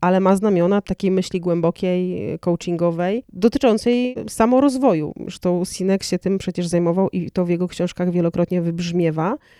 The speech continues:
Samorozwoju, też przywództwa,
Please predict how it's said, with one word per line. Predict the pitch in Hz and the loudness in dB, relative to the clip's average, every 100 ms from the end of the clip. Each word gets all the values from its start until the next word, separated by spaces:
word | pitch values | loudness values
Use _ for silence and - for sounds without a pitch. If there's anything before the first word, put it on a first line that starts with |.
| _ - | _ -10
Samorozwoju, | - 202 196 180 185 226 247 240 208 160 - 160 160 | -4 0 0 0 0 2 4 4 2 -2 -8 -10 -4
też | 185 | -4
przywództwa, | - 185 165 202 - - 247 247 | -2 -2 0 -2 -4 -2 0 0